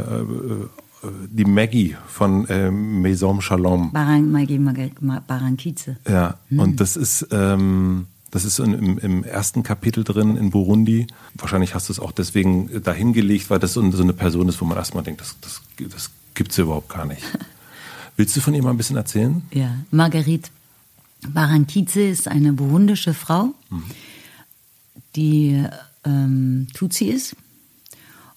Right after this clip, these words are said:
Speaker 2: und Katholikin, die mit, äh, ihrer Single-Mutter groß wurde.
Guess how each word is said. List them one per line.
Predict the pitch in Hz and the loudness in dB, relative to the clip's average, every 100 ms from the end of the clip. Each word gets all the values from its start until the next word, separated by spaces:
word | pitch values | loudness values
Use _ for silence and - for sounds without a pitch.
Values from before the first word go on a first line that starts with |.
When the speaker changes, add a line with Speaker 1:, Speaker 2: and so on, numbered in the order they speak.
| _ - | _ 0
Speaker 2:
und | 143 143 143 143 | 4 6 4 2
Katholikin, | 156 - 143 175 254 240 277 - _ - - - - | -4 0 0 2 2 0 -2 -8 _ -20 -20 -20 -6
die | 147 | 2
mit, | 147 143 143 - - | 4 4 0 -12 -12
äh, | - 156 147 | -6 -4 -4
ihrer | - - 147 135 131 135 - | -6 -10 -4 -2 0 -2 -4
Single-Mutter | 143 180 214 196 196 196 | -2 2 4 4 2 0
groß | 190 160 208 - - - - - - - | -2 0 0 0 -4 -6 -14 -20 -20 -14
wurde. | - 143 196 220 226 | -8 0 2 4 2